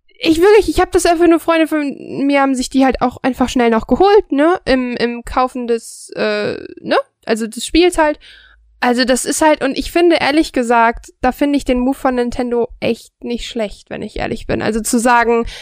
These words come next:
so wir, ähm, produzieren nicht in Wellen, sondern in, auf Masse. Weil ich finde einfach, es ist super, super assi, ähm, was im Resell-, Reseller-Dings manchmal abgeht. Aber wem erzähle ich das, ne? Ein Sneaker-Sammler, also ehemaligen Sneaker-Sammler. Also das ist,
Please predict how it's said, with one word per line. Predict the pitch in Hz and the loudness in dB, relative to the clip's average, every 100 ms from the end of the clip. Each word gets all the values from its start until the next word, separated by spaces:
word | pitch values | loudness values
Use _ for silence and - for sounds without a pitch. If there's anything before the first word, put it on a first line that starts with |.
| - | -2
so | 240 226 | 2 4
wir, | 240 226 202 - 50 | 4 2 0 -2 -6
ähm, | - 233 226 226 214 | 0 2 0 -2 -2
produzieren | 254 233 - 226 | 0 0 0 0
nicht | 226 - | 0 -2
in | 220 208 | -4 0
Wellen, | 214 208 208 202 | 2 2 -2 -4
sondern | 196 202 196 196 190 | -4 -2 -4 -4 -8
in, | - 190 190 196 - | -6 -6 -6 -8 -6
auf | - - | -6 -2
Masse. | 202 202 185 196 - - - | -2 -2 -2 -6 -8 -14 -2
Weil | 254 185 | 0 0
ich | - | -2
finde | 320 311 | -2 0
einfach, | 277 269 262 247 | -2 0 -2 -2
es | 247 247 | -6 -6
ist | - - _ _ _ | -10 -14 _ _ _
super, | 247 226 277 277 262 | -8 -2 0 2 0
super | 240 240 226 | -2 -4 -2
assi, | - 226 214 196 214 - | 0 -2 -4 -8 -8 -4
ähm, | 202 196 196 - | -4 -4 -6 -6
was | 202 - | -4 -4
im | - 214 | -4 -2
Resell-, | 220 214 214 208 196 - - - | -4 -2 0 0 -2 -4 -8 -2
Reseller-Dings | 226 214 208 202 202 208 | 0 0 0 0 -2 -4
manchmal | 196 - 202 | -6 -2 -2
abgeht. | - 202 196 | -2 0 0
Aber | 202 | 2
wem | 226 | 2
erzähle | 233 - 240 | 0 0 -2
ich | 208 | -2
das, | 180 196 214 | -6 -8 -4
ne? | 220 220 | -4 -4
Ein | 220 220 | -6 -8
Sneaker-Sammler, | 247 233 180 175 - 190 185 190 | -8 -6 -6 -8 -10 -10 -10 -6
also | 196 | -6
ehemaligen | - 214 214 202 208 | -2 0 0 -2 -4
Sneaker-Sammler. | 226 214 185 185 190 190 | -6 -6 -4 -6 -6 -4
Also | - 202 | 0 0
das | 202 | 0
ist, | 214 - | -4 -6